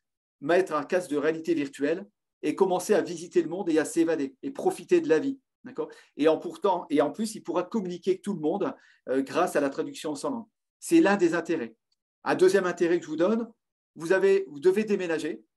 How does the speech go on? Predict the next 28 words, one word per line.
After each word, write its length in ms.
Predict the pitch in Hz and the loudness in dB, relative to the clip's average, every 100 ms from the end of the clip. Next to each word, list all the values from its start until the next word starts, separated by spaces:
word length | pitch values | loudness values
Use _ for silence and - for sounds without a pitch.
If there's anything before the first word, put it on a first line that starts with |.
| _ _ _ | _ _ _
vous 160 | - 135 | -8 0
avez 180 | 147 156 | 2 2
besoin 580 | 165 185 156 180 180 170 | 4 4 4 -2 -4 -4
de 120 | 135 | -6
chercher 340 | 135 170 - | -4 -4 -2
une 100 | 165 | -2
maison, 280 | 151 151 160 | -2 -2 0
un 60 | 143 | -2
appartement, 540 | 135 - 120 143 - _ | -4 -6 -6 -6 -12 _
vous 200 | 151 160 | -2 2
en 60 | |
repérez 400 | 185 202 185 151 | 4 4 4 4
une, 220 | 143 226 - _ _ _ - | 2 0 -8 _ _ _ -6
avec 300 | 139 180 170 | -2 0 0
votre 200 | 170 - | -2 0
casque 300 | 202 202 151 | -2 0 -6
de 140 | 135 | -4
réalité 380 | 139 170 165 165 | 0 0 0 -2
virtuelle, 340 | 160 160 160 | -2 -4 -6
vous 140 | 135 147 | -2 -2
allez 140 | 143 | -2
pouvoir 300 | 147 156 139 | 0 -2 -2
visiter 440 | - 214 214 233 | -4 -4 -4 -4
cette 220 | 208 196 - | -2 -4 -4
maison 240 | 160 165 | -6 -6
ou 40 | |
cet 180 | 156 139 | -6 -4
appartement, 520 | 147 127 - 123 - | -4 -6 -8 -10 -10